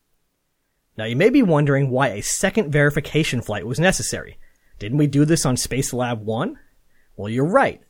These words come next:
but we've got a whole bunch of new support equipment on this flight that needs to go through a shakedown. Equipment like the instrument pointing system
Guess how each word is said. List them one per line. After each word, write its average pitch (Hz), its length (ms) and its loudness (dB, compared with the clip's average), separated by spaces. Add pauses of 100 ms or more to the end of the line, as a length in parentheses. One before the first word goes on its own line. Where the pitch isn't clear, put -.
but 170 340 -2
we've 247 140 -2
got 349 140 0
a 311 80 2
whole 247 320 2
bunch 226 200 2
of 180 60 4
new 175 240 4
support 240 460 0
equipment 120 340 -4
on 110 160 -8
this 110 160 -8
flight 123 320 -2 (240)
that 262 140 0
needs 202 180 4
to 190 80 2
go 131 160 2
through 120 220 -4
a 113 40 -2
shakedown. 208 560 2 (400)
Equipment 165 400 0
like 135 200 -2
the 113 100 -10
instrument 127 420 -6
pointing 233 320 4
system 196 460 -2